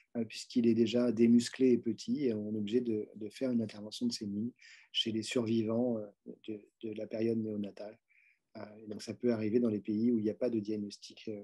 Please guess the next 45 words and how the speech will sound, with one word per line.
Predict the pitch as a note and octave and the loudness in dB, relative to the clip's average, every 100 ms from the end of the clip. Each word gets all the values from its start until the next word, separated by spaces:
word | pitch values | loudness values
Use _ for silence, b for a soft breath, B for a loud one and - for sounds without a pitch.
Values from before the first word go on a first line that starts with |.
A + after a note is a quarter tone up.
| A2 - | -16 -16
précoce. | - G#2+ A2+ - - _ _ _ _ _ _ _ _ _ _ _ B2+ | -12 -10 -10 -10 -14 _ _ _ _ _ _ _ _ _ _ _ -8
On | G#2+ | -6
peut | - C3 | 0 2
avoir | A#2 | 2
besoin | G#2 G#2 B2 | -2 -2 0
de | A2 | 0
savoir | - A2+ G#2 | -2 -6 -6
faire | - | -8
des | A2+ G#2 | -8 -8
Seynig | G#2+ G#2+ A#2+ A#2+ b b b | -8 -2 -2 -4 b b b
chez | - | -12
ces | A#2+ A#2 | -8 -8
enfants. | G#2 - _ _ _ _ b b b b b _ | -8 -16 _ _ _ _ b b b b b _
Transpo, | - E3 D#3+ E3+ F3+ | 2 4 6 8 8
C | F3+ D#3 | 10 8
I | |
V, | D3+ | 8
sténose | E3 D3+ C#3 C#3 | 6 6 6 6
pulmonaire. | C#3 C3 C3 C#3 F#3 G#3 - - | 4 4 4 6 4 2 -4 -6
On, | B2 C3+ _ _ _ _ - - - - _ _ _ - - _ _ _ _ _ _ - B2+ | -6 -6 _ _ _ _ -20 -18 -18 -20 _ _ _ -20 -20 _ _ _ _ _ _ -14 -2
voici | C#3 - D3 | -2 2 4
l'exemple. | C3 A#2+ C#3+ F3 F#3+ C#3+ A#2+ - - | 4 6 6 6 6 6 4 0 2
Donc, | B2+ B2 | 4 6
on | C3+ | 6
voit | A#2+ C3+ D3+ | 6 8 6
sur | D3 | 6
cette | B2+ B2+ - | -2 -4 0
image | B2+ D#3 F3 | 4 4 4
que | A#2+ | -2
ça | B2 | -4
ressemble | - D3 C3+ | 0 4 6
à | |
une | A#2+ | 4
tétralogie | B2+ A#2+ B2+ A#2 | 2 2 4 2
de | A#2 | 2
Fallot, | C#3 C#3+ F3+ | 4 8 8
mais | D3+ | 8
vous | A#2 | 6
voyez | A#2 C3 | 6 4
que | C#3 | 4
les | A#2+ | 2
deux | C#3 | 4
vaisseaux | C#3+ C#3 | 2 0
sont | C3+ C3 | -4 -2
parallèles | C3+ A#2+ A#2+ C3 F#3 | 0 2 2 2 2